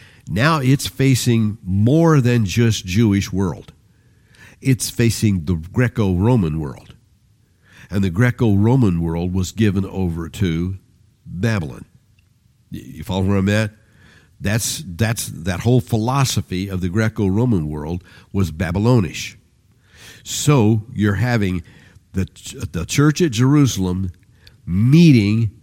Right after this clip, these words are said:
up with Roman Empire. And as they're meeting up with the Roman Empire, the church has gotta decide, what do we keep that Jesus taught us? And what do we keep that the culture has? How, how do we do all that?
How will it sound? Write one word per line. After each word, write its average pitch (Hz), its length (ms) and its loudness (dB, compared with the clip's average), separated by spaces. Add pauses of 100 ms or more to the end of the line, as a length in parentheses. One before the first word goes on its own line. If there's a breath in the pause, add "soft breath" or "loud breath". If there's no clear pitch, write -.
up 123 300 2
with 107 220 4
Roman 113 440 4
Empire. 98 760 -2 (340 soft breath)
And 104 60 2
as 98 80 2
they're 110 100 4
meeting 123 220 2
up 120 140 0
with 107 100 -2
the 101 60 0
Roman 107 280 2
Empire, 95 640 -2 (380 loud breath)
the 98 120 -2
church 151 360 2
has 160 180 0
gotta 131 300 0
decide, 104 600 0 (120)
what 185 240 2
do 226 100 4
we 185 220 2
keep 151 440 0
that 113 160 -4
Jesus 101 560 2
taught 73 280 -6
us? - 300 -14 (680 loud breath)
And 98 240 -4
what 135 220 2
do 135 100 2
we 117 240 4
keep 117 460 0
that - 480 -4
the 107 100 -4 (100)
culture 196 640 -4
has? 85 560 -12 (1000 soft breath)
How, 170 300 -4
how - 260 -2
do 156 120 4
we 139 220 6
do 110 380 4
all 78 320 -6
that? 67 360 -12